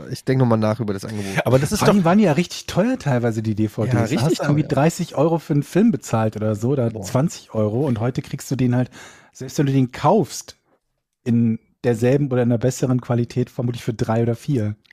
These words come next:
Speaker 1: Ich hab ja teilweise richtige, ähm, richtige Sammlerstücke, ähm, irgendwelche teilweise, ähm,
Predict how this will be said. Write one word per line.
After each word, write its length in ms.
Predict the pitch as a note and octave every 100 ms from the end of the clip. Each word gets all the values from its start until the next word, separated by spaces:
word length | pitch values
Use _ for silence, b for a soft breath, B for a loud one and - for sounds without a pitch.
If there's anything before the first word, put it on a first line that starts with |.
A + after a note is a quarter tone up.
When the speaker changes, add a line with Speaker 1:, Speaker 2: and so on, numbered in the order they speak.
| -
Speaker 1:
Ich 160 | A#2
hab 120 | C#3+
ja 80 | C#3+
teilweise 440 | C3+ C#3 D3 C#3 C3+
richtige, 500 | - D3 C3+ B2 -
ähm, 460 | - A#2+ A#2 A#2 - _ -
richtige 380 | B2 - B2+ A#2+
Sammlerstücke, 760 | C3 F3+ F#3+ - - C3 A2+
ähm, 180 | G#2 A2
irgendwelche 540 | - C3 B2+ B2 A#2+ A2 B B B B
teilweise, 600 | - C3 B2+ B2+ B2 A#2+ -
ähm, 460 | B2 A#2 A#2+ A#2